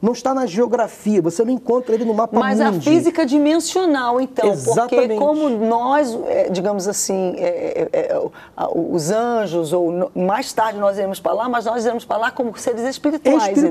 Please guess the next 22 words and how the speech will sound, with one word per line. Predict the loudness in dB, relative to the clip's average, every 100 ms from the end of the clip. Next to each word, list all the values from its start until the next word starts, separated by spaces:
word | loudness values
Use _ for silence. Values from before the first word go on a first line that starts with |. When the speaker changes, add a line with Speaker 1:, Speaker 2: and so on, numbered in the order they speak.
| 2
Speaker 2:
então. |
Speaker 1:
é | 2
um |
lugar | 4 4 2
espiritual | 2 -2 -2 -2 0 0 0 -10 _ -20 -20 -20 -4
que | 0
existe, | 2 2 0 -2 -18 -20 -20 _ _ -20 _ -4
é | -4
fato, | 0 -2 -2 -10 -20 -20 -20 _
porque | -4 -2
a | -2
Bíblia | -2 0 0
relata. | 0 2 0 0 -8 -8 -16 -20 -20 -6
Hum, | -2 0 0
eu | -2
não | -2
tenho | -4 -4 -4
conhecimento | -4 -2 -2 -2 0 0 -2
de | -2
pessoas | -2 0 0 0
que | -2
foram | -6 -2 -2 0 -2